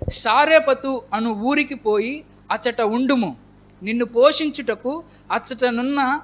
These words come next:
ఒక విధవరాలికి నేను సెలవిచ్చి తిని." ఇప్పుడు చూడండి, ఇన్ని రోజులు ఆయన ఎట్లా పోషించాడు దేవుడు? కాకుల ద్వారా పోషించాడు. ఇప్పుడు నేనేం చేస్తానంటే, పలానా సీదోను ప్రాంతంలో ఆ స్త్రీకి నేను చెప్పాను, "నువ్వు ఆ స్త్రీ దగ్గరికి వెళ్ళి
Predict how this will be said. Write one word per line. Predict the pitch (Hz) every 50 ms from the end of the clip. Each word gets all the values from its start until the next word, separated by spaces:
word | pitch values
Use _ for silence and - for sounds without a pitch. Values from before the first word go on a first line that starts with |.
| - - - -
ఒక | 214 - 233
విధవరాలికి | 214 190 202 208 208 285 294 285 269 262 247 233 226 226 - 262 277 285 294 - -
నేను | 196 214 233 226 226 226
సెలవిచ్చి | - - 214 202 220 220 220 - - -
తిని." | - 190 180 185 180 160 123 - - - - - - - -
ఇప్పుడు | _ - 240 202 240
చూడండి, | 226 220 202 170 175
ఇన్ని | 214 247
రోజులు | 269 262 277 294 302 302 294 277
ఆయన | 262 262 254 240
ఎట్లా | 226 226 247 285
పోషించాడు | 277 240 254 247 233 - - - 233 220 202
దేవుడు? | 185 202 208 208 202 190 190 202 220 - - - - - - - - - - - - - - - - - - -
కాకుల | 240 247 269 269 254 247 254
ద్వారా | 226 208 214 233 254
పోషించాడు. | 247 - 226 226 220 - 185 - - 156 127 - - - - - - - -
ఇప్పుడు | 233 214 - 320 311 302
నేనేం | 294 277 269 269 269 294 311 311
చేస్తానంటే, | 294 285 277 - 277 262 247 202 190 185 214 247 294 320 339 - - - - -
పలానా | 247 262 269 262 262 247
సీదోను | 247 - 269 294 294 294 302 302 294 285
ప్రాంతంలో | 262 262 240 240 247 247 226 240 226 233 233 226 - - - -
ఆ | 135 156 190 240 285
స్త్రీకి | 302 - - 247 285 330 277 320
నేను | 294 269 262 247 214 226
చెప్పాను, | 226 226 254 247 233 214 233 269 330 359 - - - - 202
"నువ్వు | 214 220 220
ఆ | 208 214 226
స్త్రీ | 226 - - 262 302
దగ్గరికి | 269 269 247 233 226 220 226
వెళ్ళి | 214 214 233 277 302 285 262 226 196 180 147 135